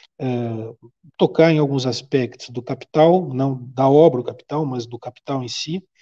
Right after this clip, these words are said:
eh, e da influência, digamos, do humanismo marxista em algumas vertentes, em alguns aspectos,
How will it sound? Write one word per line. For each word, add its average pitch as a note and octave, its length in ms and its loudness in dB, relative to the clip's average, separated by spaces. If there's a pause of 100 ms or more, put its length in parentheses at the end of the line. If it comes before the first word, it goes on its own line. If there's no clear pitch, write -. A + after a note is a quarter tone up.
(560)
eh, C#3 760 -2
e F3+ 220 -2 (240)
da F3+ 160 4
influência, F3 840 2 (680)
digamos, C3+ 600 -2
do D3+ 160 -4
humanismo E3 720 4
marxista D#3 840 -6 (800)
em E3+ 140 2
algumas E3 600 2
vertentes, D#3 800 0
em D3 40 -2
alguns D3 280 2
aspectos, - 1000 0